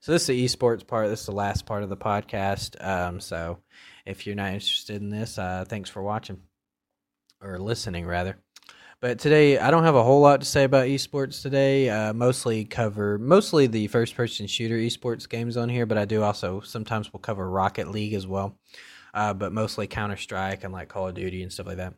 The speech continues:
and a little bit of Valorant. Yeah. So, excuse me, jeez.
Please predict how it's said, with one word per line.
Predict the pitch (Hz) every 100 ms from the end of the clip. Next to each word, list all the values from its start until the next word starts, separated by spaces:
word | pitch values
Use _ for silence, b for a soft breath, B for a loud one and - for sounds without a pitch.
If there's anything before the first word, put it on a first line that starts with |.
| _ b b b
and | 95 92
a |
little | 92 95
bit | 92
of | 90
Valorant. | 92 92 90 90 - b b 127 b _ _ _ _ _ _ _ -
Yeah. | 69 62 - - _ _ _ _ 151
So, | 139 127 110
excuse | 98 - 180 131
me, | 95
jeez. | 104 123 95